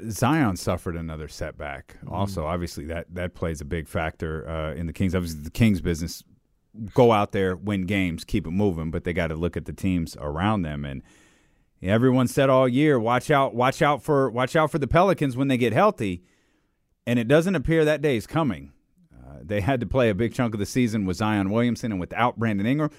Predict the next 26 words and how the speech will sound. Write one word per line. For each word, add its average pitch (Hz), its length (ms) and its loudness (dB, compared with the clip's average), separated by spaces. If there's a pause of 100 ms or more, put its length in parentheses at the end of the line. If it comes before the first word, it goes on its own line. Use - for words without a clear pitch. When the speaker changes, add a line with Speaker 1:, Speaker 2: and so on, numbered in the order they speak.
(300)
Speaker 1:
Brandon 131 320 6
Ingram 123 300 2
looked 101 200 0
great 147 260 4
last 165 300 0
night, 185 360 -2
but 113 300 -2
they're 113 180 -2
gonna 113 140 -2
be 101 100 -2
functioning 101 520 -4
now, 104 320 -2 (400)
uh, 87 200 -4
without 98 360 0
Zion 104 420 0
Williamson. 104 480 0
Is 82 80 -6
that 104 240 -2
a 92 80 -8
team 101 340 -2
that 82 160 -6 (380)
you 110 140 -4
think 107 280 -2
can 95 160 -4
continue 101 680 0
to 85 240 -4